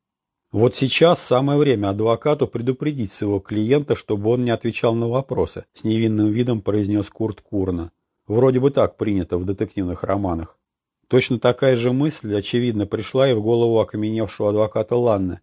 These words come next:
который вздрогнул и виновато улыбнулся, словно ребенок, которого поймали на озорстве. «Да, действительно, уместно ли это сейчас?»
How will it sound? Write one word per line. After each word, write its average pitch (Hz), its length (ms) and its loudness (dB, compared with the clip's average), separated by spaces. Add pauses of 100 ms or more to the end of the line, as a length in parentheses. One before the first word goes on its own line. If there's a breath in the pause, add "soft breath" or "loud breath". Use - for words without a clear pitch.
(160)
который 123 380 4
вздрогнул 123 540 2
и 110 40 0
виновато 127 460 0
улыбнулся, 127 640 0
словно 113 340 0
ребенок, 113 480 0
которого 104 420 0
поймали 110 500 -2
на 101 200 -2
озорстве. 101 640 -4 (480)
«Да, 113 380 0
действительно, 104 760 -4
уместно 117 480 0
ли 120 120 2
это 107 180 0
сейчас?» - 540 -10